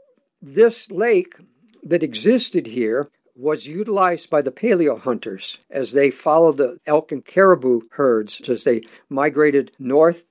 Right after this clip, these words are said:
to south and south to north for their calving season and then for their feeding season. So they'd go up and back twice a year. And there's a, what's called a paleo corridor. So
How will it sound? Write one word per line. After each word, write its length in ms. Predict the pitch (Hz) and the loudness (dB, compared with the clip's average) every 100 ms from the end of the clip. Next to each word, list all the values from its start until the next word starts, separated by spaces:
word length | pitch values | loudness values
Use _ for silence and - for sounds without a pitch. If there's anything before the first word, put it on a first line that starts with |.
| - | -12
to 80 | 226 | -10
south 480 | - 170 151 139 143 | -4 0 2 0 -4
and 100 | 123 | -12
south 440 | - 143 135 - | -4 -2 -2 -6
to 120 | 143 | -10
north 440 | 123 135 113 101 - | -6 -4 -4 -8 -14
for 240 | - 147 | -2 0
their 200 | 123 113 | 2 -2
calving 580 | 107 - 156 165 147 110 | -4 -4 0 0 0 -6
season 560 | - 127 120 110 113 - _ | -6 -2 -2 -4 -8 -10 _
and 180 | 123 117 | -8 -2
then 180 | 131 131 | -2 -2
for 140 | 139 | -4
their 140 | 120 | -4
feeding 440 | 113 - 180 147 113 | -4 0 2 2 -2
season. 440 | - 104 95 107 | -8 -10 -10 -16
So 200 | - 123 | -8 -4
they'd 220 | 117 123 | -2 -2
go 220 | 113 123 123 | -2 0 2
up 300 | 160 - - | 2 0 -12
and 140 | 127 | -4
back 300 | 135 131 - | -2 -2 -6
twice 380 | - 131 127 - | -2 -2 -2 -6
a 40 | |
year. 420 | 120 151 147 95 - _ _ _ _ _ - | -4 0 0 -2 -10 _ _ _ _ _ -8
And 360 | 127 113 110 - _ _ - | -6 -4 -6 -10 _ _ -8
there's 400 | 127 151 143 - | 2 4 4 2
a, 80 | 147 _ - | -8 _ -2
what's 180 | 175 | -2
called 280 | - 202 175 | 0 0 0
a 20 | |
paleo 560 | 147 - 214 190 160 135 | -2 0 2 4 0 -2
corridor. 640 | - - 185 147 110 90 _ _ _ | -6 -2 0 -2 -6 -14 _ _ _
So 400 | - - 131 123 | -10 -2 0 0